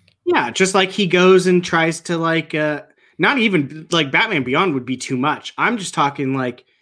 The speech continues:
literally, like, I could totally see him being, like, going and finding Steve Rogers, Sam finding Steve Rogers and being like, "I don't think I can be this mantle," and blah, blah, blah, blah, blah. And then him being like, "No, you were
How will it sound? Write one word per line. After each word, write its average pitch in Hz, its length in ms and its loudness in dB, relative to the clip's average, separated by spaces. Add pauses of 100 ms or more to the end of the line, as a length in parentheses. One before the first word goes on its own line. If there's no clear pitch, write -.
(240)
literally, 156 480 0
like, 131 360 -4 (340)
I 151 100 0
could 156 180 -8
totally 160 360 -2
see 151 240 0
him 147 180 -2
being, 139 300 -2
like, 127 320 -6 (1080)
going 147 340 2
and 135 120 -2
finding 139 840 -2 (560)
Steve 147 320 -2
Rogers, 147 600 -2
Sam 127 380 -2
finding 139 340 -2
Steve 135 200 -4
Rogers 127 420 -4
and 123 100 -8
being 123 220 -6
like, 117 300 -10 (800)
"I 131 120 0
don't 151 380 -2
think 139 220 -2
I 123 120 0
can 117 500 -6 (260)
be 170 260 4
this 127 280 -2
mantle," 113 640 -6
and 110 240 -12
blah, 131 140 -4
blah, 123 140 0
blah, 117 180 -6
blah, 117 100 -4
blah. 117 260 -2
And 113 140 -4
then 110 100 -4
him 120 140 -2
being 117 180 -2
like, 110 240 -6
"No, 117 160 0
you 120 220 4
were 113 240 0